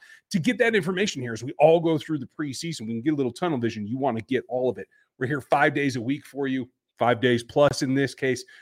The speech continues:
You everydayers already know that, but if you wanna be an everydayer, make sure you like, sub,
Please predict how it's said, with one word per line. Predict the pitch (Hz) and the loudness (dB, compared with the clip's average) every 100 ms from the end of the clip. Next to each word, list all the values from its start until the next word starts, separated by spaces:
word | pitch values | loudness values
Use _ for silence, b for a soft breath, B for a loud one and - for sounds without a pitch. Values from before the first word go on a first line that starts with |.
| B | B
You | 127 135 | 2 2
everydayers | 127 127 131 120 | 4 2 4 4
already | 131 123 117 | 2 2 0
know | 135 131 | 0 0
that, | 117 113 | 0 -2
but | 113 | -8
if | 113 | -8
you | 151 | -4
wanna | 165 143 | -2 -2
be | 131 | -2
an | |
everydayer, | 127 117 117 107 107 | -2 -2 -2 -2 -4
make | 123 | -6
sure | - 127 | -8 -8
you | 110 | -6
like, | 110 127 _ _ | -6 -6 _ _
sub, | - 113 107 | -8 -6 -6